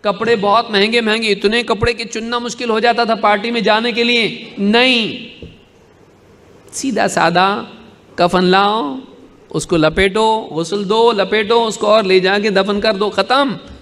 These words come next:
कुछ भी नहीं उसका। गाड़ी की चाबी जेब में थी, मरा जब, निकाल लेते वो भी, घड़ी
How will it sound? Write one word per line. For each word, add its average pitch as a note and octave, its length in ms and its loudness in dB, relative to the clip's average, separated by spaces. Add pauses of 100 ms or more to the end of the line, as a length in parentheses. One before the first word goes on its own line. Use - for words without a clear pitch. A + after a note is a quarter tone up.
कुछ A#3+ 200 -4
भी B3 140 0
नहीं G#3 180 0
उसका। - 260 -10 (680)
गाड़ी F#3 280 2
की A3 120 -8
चाबी A3+ 320 0
जेब A3+ 240 0
में B3 180 -2
थी, A#3 580 -2
मरा G#3 260 2
जब, F3+ 400 -2 (240)
निकाल F#3 320 0
लेते D#3+ 260 -2
वो A2 140 -2
भी, - 140 -14 (1200)
घड़ी G3 540 0